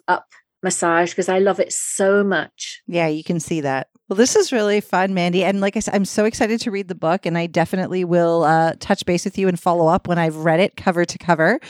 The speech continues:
Speaker 2: because it sounds like you've got a lot of really incredible stories. Before we wrap up today, 'cause I know we've kept you here a long time.
Speaker 1: Oh, I love it.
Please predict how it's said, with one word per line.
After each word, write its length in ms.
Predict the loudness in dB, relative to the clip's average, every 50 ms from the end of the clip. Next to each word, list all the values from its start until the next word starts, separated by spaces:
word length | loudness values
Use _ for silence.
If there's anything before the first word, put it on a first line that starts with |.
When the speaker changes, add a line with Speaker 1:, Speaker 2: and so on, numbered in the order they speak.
| -18 -18 -20 -20 -20 _ _
Speaker 2:
because 600 | -4 -4 -4 -2 0 2 4 4 4 2 2 -2
it 120 | -6 -8 -2
sounds 280 | 0 2 2 2 2
like 140 | 0 0 -2
you've 120 | -4 0
got 140 | 2 2 2
a 60 | 2
lot 280 | 2 2 4 4 4 2
of 120 | 2 0
really 240 | -2 -2 -2 -2 -2
incredible 440 | -2 -4 -2 -2 -2 0 0 0 -2
stories. 540 | -4 -2 0 2 2 4 4 4 2 0 -2 -10 -18 -20 -20 -4 -4
Before 400 | -4 -4 -2 0 0 2 2 2
we 160 | 0 0 0
wrap 280 | 2 2 2 2 2 0
up 160 | 0 0 -2
today, 240 | -6 -4 -4 -4 -2
'cause 100 | -2 -2
I 40 |
know 120 | -2 0 0
we've 240 | 0 -2 -2 -4 -12
kept 320 | -6 -4 -4 -4 -4 -10
you 60 | -12 -8
here 160 | -4 -2 -2
a 80 | 0 0
long 280 | 0 0 0 0 -2
time. 440 | -4 -4 -2 0 0 0 0 -2 -2 -4
Speaker 1:
Oh, 100 | -2 -2
I 60 | 0
love 220 | 2 2 2 2 0
it. 140 | -2 -2